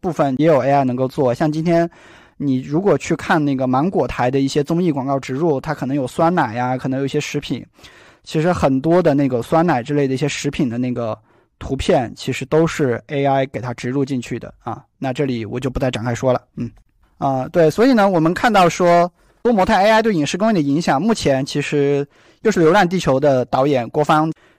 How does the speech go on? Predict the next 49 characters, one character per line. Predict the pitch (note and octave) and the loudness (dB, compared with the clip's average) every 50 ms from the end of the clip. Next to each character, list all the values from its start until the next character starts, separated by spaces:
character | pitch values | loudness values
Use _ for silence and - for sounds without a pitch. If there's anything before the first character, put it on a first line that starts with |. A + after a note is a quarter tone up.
| _ | _
他 | - - F#3+ | -4 -2 0
可 | F#3 E3 | 0 0
能 | C#3+ C3+ C#3 | 0 0 -2
是 | - - D#3+ D3+ C#3+ C3+ - _ - _ _ | 0 2 2 2 2 0 -4 _ -20 _ _
国 | - C3 C3+ | -4 -2 0
内 | C#3 D#3+ F3 D#3 | 0 2 0 0
特 | C#3+ - - G3 | 0 0 -2 -2
别 | D#3+ B2+ | 0 0
爱 | B2+ A#2 C#3+ C3 | -2 0 0 -2
针 | B2+ D3+ C#3 | -2 -2 -2
对 | C#3 C#3 C3+ | -2 -2 -2
这 | C3 | -2
件 | C3+ C3+ C3 | -2 -4 -4
事 | B2 - - | -6 -8 -10
情 | - C3+ B2 | -10 -10 -6
发 | - - C#3 C#3 | -2 0 0 0
表 | C#3 B2+ G#2+ A2 - _ _ _ - | 0 -2 -4 -6 -8 _ _ _ -2
观 | - C#3+ C#3+ D3+ | 0 0 2 2
点 | C#3+ C#3 G#2 | 0 -2 -4
的 | E2 G#2+ | -6 -8
人。 | G#2+ G#2 E2 E2 - _ _ _ - - - _ _ - | -12 -12 -12 -14 -18 _ _ _ -20 -20 -20 _ _ -2
他 | - A3 | 0 2
不 | G#3+ C4 | 2 0
仅 | G#3 E3+ | 0 2
在 | D#3+ F#3 | 2 2
电 | - - B3 G3 | 2 2 2 2
影 | D#3 C3+ | 2 0
节 | - C3 C3+ | 0 0 2
上 | D#3 G3+ F3 | 2 2 2
说 | - - D3 | 2 2 0
这 | C#3+ D#3 C#3 | 0 0 -2
个， | B2+ A#2 | -2 -4
他 | A2 - D3+ | -4 -4 -4
自 | D#3 - F3+ | -4 -4 -2
己 | D3 | -2
还 | C3+ C#3+ D3+ | 0 -2 -2
跑 | - - | -2 -2
到 | - B2+ | 0 0
人 | B2+ C3 | 0 0
工 | C#3 D#3 D#3 D#3 | 0 -2 -2 -2
智 | - C#3+ | -2 -2
能 | C3+ C#3+ | 0 2
大 | D#3 E3 D#3 | 4 4 4
会 | C#3+ C3 C3 | 4 2 0
上 | C3+ C3+ B2 A2+ | 0 -2 -2 -4
去 | A2+ - - A#2 A2 | -6 -8 -8 -10 -8
说 | - - B2 | -6 -6 -6
这 | A#2 A#2+ A#2 G#2+ | -4 -4 -6 -6
个。 | G#2+ G2 | -6 -10